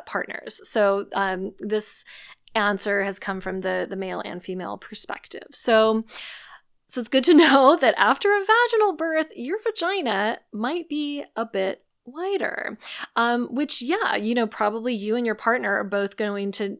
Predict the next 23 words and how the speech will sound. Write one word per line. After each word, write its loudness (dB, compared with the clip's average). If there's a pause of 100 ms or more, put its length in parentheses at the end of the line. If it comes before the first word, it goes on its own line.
to -4
notice 2
that 0
in -4
the -4
first -4
few -2
months -4 (140)
after, -2
after -2
birth. -4
But 2 (540)
as 4
you -2
continue 0
to -2
do 2
Kegels, -6
which -2
is -4
like, -4
like, -12
pulling 2